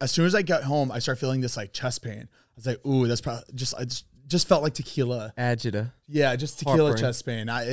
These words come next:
Speaker 1: it, it's, it's nothing I've never felt before. It was just a little bit more extreme than
Speaker 2: Yeah.
Speaker 1: usual, but I thought it was just because of the diet that was on that day, whatnot. So I was like, "Uh, let me sleep this off."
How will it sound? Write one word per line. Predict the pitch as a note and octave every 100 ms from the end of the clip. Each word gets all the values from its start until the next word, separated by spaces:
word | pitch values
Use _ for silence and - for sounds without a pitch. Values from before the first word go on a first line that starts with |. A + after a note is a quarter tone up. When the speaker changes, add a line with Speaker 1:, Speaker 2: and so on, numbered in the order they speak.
| -
Speaker 1:
it, | C#3+ D3+ _ _ _
it's, | F#3 E3 - -
it's | E3+ F3+
nothing | G3 G#3
I've | F3 - _
never | D#3+ D3 D3 C3+
felt | - A#2+ A2+
before. | A2 G#2+ D#2 - _ - _ -
It | G#3
was | A3
just | B3
a | F#3+
little | G3 F#3+
bit | F#3+ -
more | D#3+ D#3 D3
extreme | - - D3+ C#3
than | B2+ A#2+ A#2+
Speaker 2:
Yeah. | B2+ A#2+
Speaker 1:
usual, | B2
but | B2 D3+
I | E3
thought | E3 D3+
it |
was | C#3
just | C3 -
because | B2+ A2
of |
the | A2
diet | B2 B2 B2 A#2+
that |
was | A#2+ A#2+
on | A#2
that | A#2 A2+
day, | A2+ A2 - _
whatnot. | B2 B2 A#2 - - - - _
So | - -
I | D3+
was | D3
like, | C#3+ - -
"Uh, | C3
let | D3 F3+
me |
sleep | F3+ - D3
this | C3+ B2
off." | A2+ F2 -